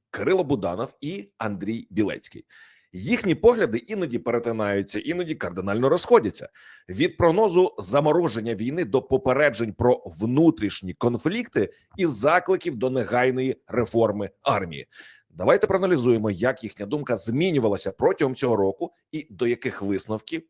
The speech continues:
ми можемо з вами прийти разом просто зараз. Але спершу підпишіться, будь ласка, на цей YouTube канал і не забувайте поставити свій лайк, а також залишити коментар. Це дуже важливо для розвитку спільноти. Ну і щоб часу вашого не гаяти, одразу будемо починати.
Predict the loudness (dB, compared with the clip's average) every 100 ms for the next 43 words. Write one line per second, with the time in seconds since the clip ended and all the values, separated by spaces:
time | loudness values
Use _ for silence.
0 | _ -6 -2 -2 -2 -4 -6 -6 -6 -6
1 | -6 -6 -6 -8 -6 -4 -2 -4 -6 _
2 | _ -2 -2 0 -2 -4 -6 -14 _ 0
3 | 0 2 0 0 -2 -4 -4 -4 -4 -6
4 | -6 -6 -6 -6 -6 -6 -2 0 2 2
5 | 0 -2 -2 -4 0 0 0 -2 -2 2
6 | 4 4 2 0 -4 -20 -12 -6 -4 -4
7 | 0 0 -2 -6 -6 -4 -2 -2 -2 -2
8 | -2 -2 -2 -6 -6 -6 -4 -2 -4 -6
9 | -14 -8 -4 -4 -4 -6 -8 _ -4 -2
10 | 0 0 0 0 2 2 2 0 2 2
11 | 0 -4 _ _ 2 4 6 6 6 0
12 | -6 -2 0 0 -2 -4 _ _ -2 2
13 | 2 2 -4